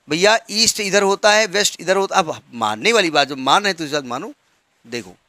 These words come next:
ठीक है, इसको लगा लीजिएगा। और कोई डाय-, पार्ट है एक, अच्छा, which end of the wire has the higher electrical potential? तो हायर इलेक्ट्रिकल पोटेंशियल वैसे वेस्ट, वेस्ट की तरफ है ना,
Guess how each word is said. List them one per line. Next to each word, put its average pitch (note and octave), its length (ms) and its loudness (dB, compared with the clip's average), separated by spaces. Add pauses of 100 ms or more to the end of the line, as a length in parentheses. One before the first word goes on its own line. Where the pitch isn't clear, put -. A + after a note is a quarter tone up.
(500)
ठीक F3 140 0
है, C#3+ 60 -2
इसको C#3 160 -6
लगा D#3 180 6
लीजिएगा। F3+ 420 0 (180)
और G#3+ 140 4
कोई G3 140 -2
डाय-, E3 180 2 (320)
पार्ट C#3 240 4
है C3 80 0
एक, E3+ 160 2 (340)
अच्छा, D3 320 2 (460)
which F3+ 360 0
end G#3 180 2
of G#3 160 4
the G#3 120 2
wire F#3+ 240 4
has F#3 240 2
the G3+ 160 4
higher F3+ 280 4
electrical F#3 560 0 (580)
potential? D#3 460 -2 (540)
तो C#3+ 60 -10
हायर F3 240 2
इलेक्ट्रिकल F#3+ 320 -2
पोटेंशियल G3 400 -2
वैसे F3 280 4
वेस्ट, G#3+ 260 4
वेस्ट G3+ 220 2
की F#3 60 -16
तरफ D#3 200 -6
है A#2+ 120 -6
ना, F3+ 200 2